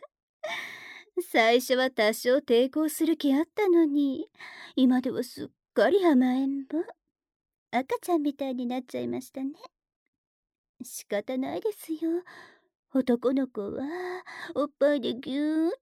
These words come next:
てしてあげると、みんなこうなっ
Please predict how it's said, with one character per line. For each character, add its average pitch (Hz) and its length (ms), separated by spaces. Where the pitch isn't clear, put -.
て 427 140
し - 80
て - 120
あ 277 120
げ 294 160
る 370 120
と、 349 100
み 180 520
ん 220 140
な 233 160
こ 175 200
う 180 80
な 208 120
っ - 40